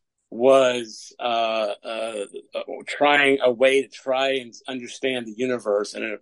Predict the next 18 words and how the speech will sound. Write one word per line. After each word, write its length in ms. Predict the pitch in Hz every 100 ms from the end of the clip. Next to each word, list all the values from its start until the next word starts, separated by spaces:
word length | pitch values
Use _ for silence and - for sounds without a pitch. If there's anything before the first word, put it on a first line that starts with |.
| _
to 120 | 127
try 360 | 120 - 131 127
to 80 | 123
communicate 640 | 123 127 120 - 117 120
with 200 | 123 104
God. 360 | 117 117 95 - - _ _ _ _ _
It, 200 | 131 135
it, 240 | 151 - - - - -
you 300 | 135 123 127
know, 120 | - -
historically, 840 | - 120 - 160 151 135 123 113 _ _ _
when 160 | - 123
you 140 | 135
look 200 | 139 151
at 120 | 143 -
ancient 400 | 127 123 123 123
man 400 | 123 123 127 120
and, 180 | 107